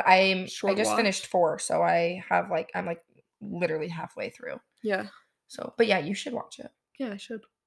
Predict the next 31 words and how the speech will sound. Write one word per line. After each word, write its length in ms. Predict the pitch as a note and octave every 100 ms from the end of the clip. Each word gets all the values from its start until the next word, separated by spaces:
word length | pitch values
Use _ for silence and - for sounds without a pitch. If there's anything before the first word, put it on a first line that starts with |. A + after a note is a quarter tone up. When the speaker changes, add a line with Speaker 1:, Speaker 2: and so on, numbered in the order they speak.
| _ _
Speaker 2:
Maybe 140 | A#3+ A#3+
I'll 120 | A#3+
have 100 | B3+
Speaker 1:
Could 120 | B3+ G#3+
Speaker 2:
to. 60 |
Speaker 1:
be 100 | A3+
a 140 | A3 - _
good, 200 | - A#3+ _
another 200 | A3 G#3+
show. 200 | G#3 G#3+ G3 - - -
If 120 | F#3
you 100 | G#3+
guys 200 | C#4+ C#4+
have 240 | G#3+ G3
any, 360 | G#3 G3 F#3+ F#3+
um, 440 | F#3+ F#3+ F#3 F#3 - _ _ _ _ _ _ _ _ -
binge-worthy 920 | G3 F#3 F3+ E3+ F3+ F3 E3+ D#3 D#3 _ _
shows, 640 | - - E3 D3 - - - -
I 540 | - E3+ D#3 E3+ F#3 _ _ _ -
need 320 | F#3+ D#3 -
some, 360 | - G3 F#3+ _
'cause 140 | - F#3+
I 60 |
feel 160 | F#3 F#3+
like 120 | F#3+
I've 100 | F#3+
seen 240 | - F3+ -
everything, 600 | F3+ E3+ F3+ G#3+ C4 C#4 _ _ - - _ -
and 120 | A3
I, 140 | G#3+
like, 320 | A3 A3+ -